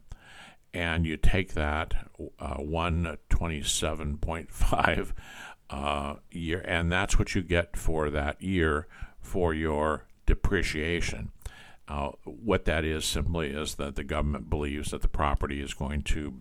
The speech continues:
depreciate or be worth less over time. They're giving you a credit for that. So you'll be able to take that depreciation and deduct it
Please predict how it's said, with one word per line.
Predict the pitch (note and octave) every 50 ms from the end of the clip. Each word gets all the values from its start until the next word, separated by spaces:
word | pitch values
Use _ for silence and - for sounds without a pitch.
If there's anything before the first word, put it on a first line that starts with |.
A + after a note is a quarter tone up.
| - -
depreciate | - - - - - G#3 - - - B1+ G#1 - -
or | C2+
be | C2 - C2+
worth | C#2+ D2+ D2+ D2+ C#2+ - -
less | F#2 F#2 D#2 D2+ D2 -
over | D2+ B1 A#1+ A#1
time. | - - G#2+ - F#2+ E2+ D2 - - - - - - -
They're | - F2 E2
giving | C#2 F#2 E2+ E2 E2+ E2
you | D#2 D2+
a | D2
credit | - - - - A2+ G2+ E2+ D2+ -
for | - - D2
that. | C2+ C2 C2 D2+ - - - - - - - - - -
So | - - G2+
you'll | F#2+ F2+ F2 G2+
be | G#2 G#2+ G2+ G2+
able | G#2 F#2 F#2 E2+
to | - - - F#2+ F2 E2 D#2+ D#2
take | - - G2 G2+ F2+ -
that | - F#2 E2+ D2+ -
depreciation | - E2 - - F#2 D2+ - - F#2 E2 E2+ F2 E2+ - - - D2+ D2+
and | - - C#2+ C#2 C#2+ C#2+ C#2+ C#2 - - - - -
deduct | - D2+ - - - F2+ F#2+ G2 - - -
it | D2 C2 - -